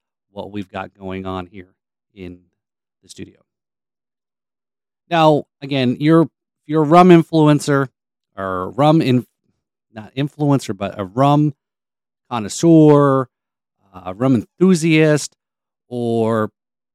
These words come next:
something that you're already very well versed in the rum world,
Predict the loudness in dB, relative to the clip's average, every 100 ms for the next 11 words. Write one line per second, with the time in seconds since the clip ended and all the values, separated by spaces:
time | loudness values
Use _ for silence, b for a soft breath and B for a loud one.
0 | _ -4 -4 -2 -2 0 2 2 4 4
1 | 4 0 -4 -4 -2 0 0 0 -4 -8
2 | -8 -12 -10 -8 -6 -6 -6 -6 -8 -8
3 | -4 -2 -2 -6